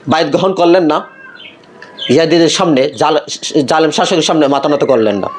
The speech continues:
তিনি তার এই বাহিনী থেকে, তার আত্মীয় স্বজন বা তার স-, সহপাঠীদের থেকে রাতে পরামর্শ করলেন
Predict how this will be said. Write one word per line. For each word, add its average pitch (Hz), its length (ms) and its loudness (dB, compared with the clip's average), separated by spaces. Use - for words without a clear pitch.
তিনি 175 400 0
তার 160 120 0
এই 175 120 2
বাহিনী 190 320 0
থেকে, 160 320 0
তার 160 220 0
আত্মীয় 147 260 -2
স্বজন 147 340 0
বা 131 400 0
তার 143 280 0
স-, - 380 -6
সহপাঠীদের 165 520 0
থেকে 135 360 -2
রাতে 143 240 0
পরামর্শ 151 380 0
করলেন 151 380 0